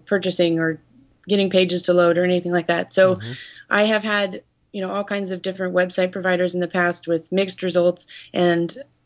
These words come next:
Speaker 1: currently I use Zenfolio, and it's been awesome 'cause everything really goes smoothly.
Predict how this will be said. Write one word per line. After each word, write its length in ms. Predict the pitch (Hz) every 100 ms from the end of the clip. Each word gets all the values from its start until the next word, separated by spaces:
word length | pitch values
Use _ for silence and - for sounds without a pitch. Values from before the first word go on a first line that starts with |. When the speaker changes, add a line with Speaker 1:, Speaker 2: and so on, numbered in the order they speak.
| _ -
Speaker 1:
currently 360 | 220 220 208
I 40 | 190
use 240 | 190 175
Zenfolio, 580 | 175 190 196 190 185 -
and 80 | 180
it's 120 | 165
been 340 | 175 165 165 180 -
awesome 440 | 196 185 165 160
'cause 200 | 160 170
everything 400 | 180 190 196 196
really 260 | 185 190 185
goes 300 | 180 170 165
smoothly. 600 | 214 226 208 202 196